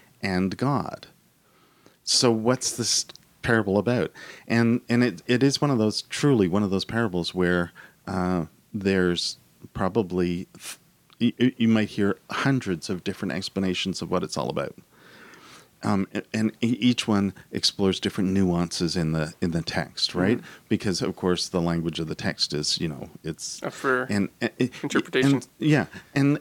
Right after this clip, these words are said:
Speaker 1: and, and that's, that's all fascinating. I don't care.
Speaker 2: So what does it
Speaker 1: Um,
Speaker 2: mean to you? What do you
Speaker 1: what
Speaker 2: think
Speaker 1: it
Speaker 2: it
Speaker 1: means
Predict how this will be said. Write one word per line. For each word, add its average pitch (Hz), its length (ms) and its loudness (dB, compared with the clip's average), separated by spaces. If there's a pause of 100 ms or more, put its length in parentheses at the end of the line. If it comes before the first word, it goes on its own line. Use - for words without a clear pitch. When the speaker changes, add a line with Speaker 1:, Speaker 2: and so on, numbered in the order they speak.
Speaker 1:
and, 131 240 4
and 123 240 0
that's, 131 240 -2
that's 131 280 -2
all 113 280 2
fascinating. 90 920 -2 (800)
I 180 60 -4
don't - 140 -10
care. - 120 -20 (220)
Speaker 2:
So - 160 -6
what 233 80 0
does 120 80 4
it - 20 4
Speaker 1:
Um, 117 60 6
Speaker 2:
mean 135 140 2
to 131 60 0
you? 127 160 2 (600)
What 147 100 -4
do 139 60 -2
you 131 60 2
Speaker 1:
what 151 80 6
Speaker 2:
think 196 80 4
Speaker 1:
it 196 40 2
Speaker 2:
it - 0 -
Speaker 1:
means 170 100 8